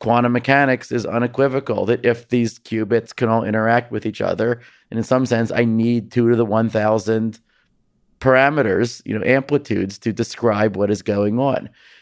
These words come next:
Now, you know, now I can tell, you know, w-, where all the popular articles, you know, about quantum computing go off the rails is that they say, you know, they, they sort of, sort of say what I just said. And then they say, "Oh,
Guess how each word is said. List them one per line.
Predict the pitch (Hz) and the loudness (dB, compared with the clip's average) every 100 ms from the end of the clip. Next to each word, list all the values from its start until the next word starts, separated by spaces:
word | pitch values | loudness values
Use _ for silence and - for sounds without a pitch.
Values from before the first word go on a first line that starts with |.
| _ - | _ -4
Now, | 127 120 110 - _ _ _ _ _ _ _ _ - | 2 2 2 -4 _ _ _ _ _ _ _ _ -6
you | 139 | -2
know, | 117 | 2
now | 135 139 | 4 4
I | 135 | 4
can | 139 | 2
tell, | 135 | 0
you | 127 | 0
know, | 123 | -2
w-, | 110 - 117 117 123 | -4 -12 -16 -10 -6
where | 120 131 127 127 | 0 2 4 2
all | - 131 | 0 0
the | 131 | 0
popular | 131 131 147 147 127 120 | -2 0 0 -2 -4 -2
articles, | 104 101 101 101 104 101 - | -2 -4 -2 -2 -2 -6 -12
you | 113 | -8
know, | 107 | -4
about | 101 107 98 | -2 0 -2
quantum | - 104 101 104 | 0 -2 -2 -4
computing | 107 113 101 92 117 | -6 -2 -2 0 0
go | 107 107 104 | 0 2 2
off | 101 - | 0 -2
the | 110 | 0
rails | 123 135 104 107 - | 2 2 2 -2 -4
is | 104 | -4
that | 110 | -2
they | 113 | -2
say, | 113 110 107 104 104 - - - | -2 -2 0 -2 -4 -12 -18 -2
you | 120 | -2
know, | 101 | 2
they, | 104 | 2
they | 101 107 | 4 2
sort | 123 110 | 2 0
of, | - | -2
sort | - 117 | -2 0
of | 107 | -2
say | - 117 113 113 | 0 2 2 2
what | 110 | 0
I | 104 | -2
just | 101 101 - | -2 -4 -2
said. | 107 - 113 | -2 0 0
And | - 113 | 0 0
then | 123 | 0
they | 120 | 0
say, | 113 113 120 | 0 0 2
"Oh, | 123 98 | 2 0